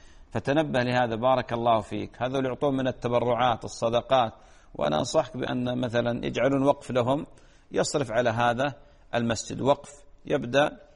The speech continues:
يصرف على هذا المسجد، ويبقى المسجد يعني، يعني يقوم بدوره باستمرار. بارك الله فيك.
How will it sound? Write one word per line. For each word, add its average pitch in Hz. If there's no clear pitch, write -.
يصرف 131
على 117
هذا 113
المسجد، 135
ويبقى 143
المسجد 120
يعني، 104
يعني 110
يقوم 127
بدوره 127
باستمرار. 113
بارك 113
الله 120
فيك. -